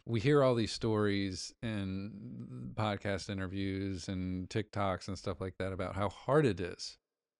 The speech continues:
to develop a line and bring it out and the money and all the, the costs and all that kind of stuff. And it's like, all of a sudden, it's like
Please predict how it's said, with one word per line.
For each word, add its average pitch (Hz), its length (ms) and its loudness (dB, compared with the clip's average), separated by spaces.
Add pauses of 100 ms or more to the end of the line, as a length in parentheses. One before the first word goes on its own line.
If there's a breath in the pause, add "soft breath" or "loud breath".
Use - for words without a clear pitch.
(200)
to 98 400 -6 (480)
develop 98 380 0
a 95 40 -4
line 104 580 0
and 85 120 -6
bring 92 220 -4
it 95 100 -6
out 117 560 -2
and 87 320 -6
the 85 60 -6
money 110 560 -2
and 90 480 -6
all 92 180 -4
the, 95 140 -4
the - 180 -14
costs 113 480 4
and 101 100 0
all 98 120 2
that 98 160 -2
kind 101 140 0
of 92 60 -2
stuff. 87 380 -2
And 87 120 -2
it's - 120 -10
like, 87 180 -6
all 95 120 -2
of 98 80 -6
a - 40 -6
sudden, 95 300 -6
it's 80 160 -12
like 90 240 -10